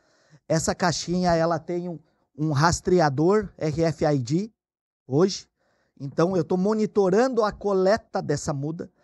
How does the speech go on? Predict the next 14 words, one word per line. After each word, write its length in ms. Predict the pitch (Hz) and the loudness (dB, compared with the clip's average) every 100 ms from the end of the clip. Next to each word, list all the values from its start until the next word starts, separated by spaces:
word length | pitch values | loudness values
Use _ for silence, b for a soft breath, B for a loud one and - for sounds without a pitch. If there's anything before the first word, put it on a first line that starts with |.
| b b b | b b b
Essa 320 | - 165 214 | -2 0 0
muda, 360 | 185 185 220 202 | 0 2 2 2
ela 180 | 196 185 | 0 -2
tem 180 | 190 196 | -6 -6
matrizes, 720 | 190 165 185 196 214 202 175 | -6 -6 -8 -8 -8 -10 -8
essas 300 | 175 151 160 | -6 -6 -6
matrizes 500 | 175 170 170 185 156 | -4 -4 -4 -6 0
eu 160 | 185 147 | 0 0
tenho 300 | - 185 185 | -4 -4 -4
identificada 800 | 165 170 - 170 - 156 180 170 | -4 -6 -6 -8 0 0 2 0
lá 140 | 147 | 0
no 100 | 160 | -2
Jardim 280 | 147 143 147 | -4 -4 -6
Clonal. 440 | 143 151 143 175 | -4 -2 -2 -2